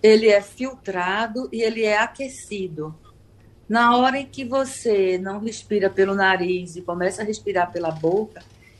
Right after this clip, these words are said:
então a qualidade de ar que chega aos seus pulmões já chega a-, afetada, porque ele nem foi filtrado, nem foi aquecido.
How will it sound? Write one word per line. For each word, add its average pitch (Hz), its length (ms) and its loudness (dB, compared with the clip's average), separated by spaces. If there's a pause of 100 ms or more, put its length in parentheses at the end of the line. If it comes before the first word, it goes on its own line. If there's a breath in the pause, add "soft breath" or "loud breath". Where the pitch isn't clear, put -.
então 202 240 2
a 208 120 2
qualidade 202 680 2
de 190 240 -8
ar 170 320 -4 (160)
que - 80 -14
chega 175 420 0
aos 165 120 -4
seus 170 240 -8
pulmões 180 680 -2 (380 loud breath)
já 233 300 2
chega 240 760 0 (500)
a-, - 280 -4
afetada, 233 1040 -2
porque 190 240 -10
ele 190 220 -2
nem 247 180 -4
foi 185 260 0
filtrado, 233 800 0
nem 247 240 -4
foi 262 140 -4
aquecido. 196 840 -6